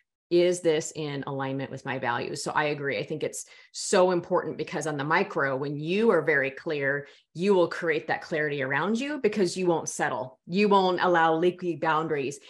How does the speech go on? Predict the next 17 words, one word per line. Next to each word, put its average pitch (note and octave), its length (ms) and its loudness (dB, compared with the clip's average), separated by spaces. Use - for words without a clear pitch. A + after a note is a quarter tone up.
I B3 100 2
think C4+ 180 2
we B3 140 6
all A3 300 8
know, C3+ 380 2
and D#3 140 -4
Amy, F3+ 240 -2
I'm E3+ 100 -2
sure F#3+ 200 -4
you F3+ 180 -2
know F#3+ 160 -2
too, G3 360 2
of D#3+ 100 0
what F#3+ 200 6
it G#3+ 160 2
feels A#3 640 2
like D3 460 0